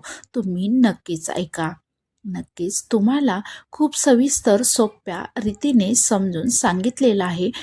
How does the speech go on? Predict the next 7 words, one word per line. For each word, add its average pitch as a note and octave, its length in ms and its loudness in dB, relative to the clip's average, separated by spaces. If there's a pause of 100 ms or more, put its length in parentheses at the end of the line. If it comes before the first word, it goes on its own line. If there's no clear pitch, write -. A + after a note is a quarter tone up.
(180)
नक्कीच A3+ 500 -2
ऐका F#3+ 340 -2
आणि E3 420 -2 (120)
तुमच्या A#3 440 -2
ज्ञानात G3 600 -2
भर E3+ 400 -6 (140)
करा. D#3+ 260 -6